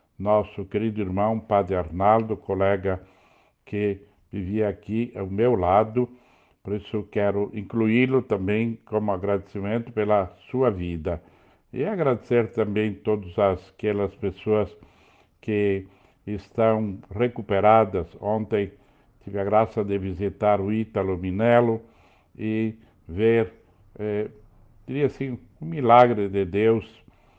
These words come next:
eh, a graça de Deus atuando. Eh, tem ainda um longo caminho para fazer, mas, eh, já está, eh, também, graças a, também à fé e graças também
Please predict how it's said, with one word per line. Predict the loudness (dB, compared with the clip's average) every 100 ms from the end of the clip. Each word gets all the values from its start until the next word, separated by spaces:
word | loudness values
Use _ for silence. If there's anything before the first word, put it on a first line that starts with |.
| _ _ -8
eh, | -6 -4 -6 -6
a | -8
graça | -2 4 6 4 -2
de | -6 -4
Deus | -2 0 -2 -2
atuando. | -8 -6 -2 0 2 0 -2 -2 -4 -10 _ _ _ _
Eh, | -14
tem | -6 -2 0
ainda | 0 0
um |
longo | 2 2 2 -4
caminho | -4 -2 0 0
para | 0 -2 -2
fazer, | -4 -4 0 2 2
mas, | 0 0 -2 -6 _ -20 _ -20 -12
eh, | -8 -6 -6 -10 _ _ _ -16
já | -4 -2
está, | -2 -2 0 2 2 -2 -16 -20 -20 -20 -20
eh, | -18 -18 -2
também, | 0 0 2 4 4 4 -2 -8 -20 -20 -16
graças | -2 4 4 4 0 0 -2 -10 _ _ _ -20 -20 _ _ _ _ _ _ _ -10
a, | -6
também | -2 0 2
à | 2
fé | 2 0 4 4 4 -2 -18 _ _
e | -10 -8
graças | 0 2 2 0 -14 -6
também | -4 -2 -4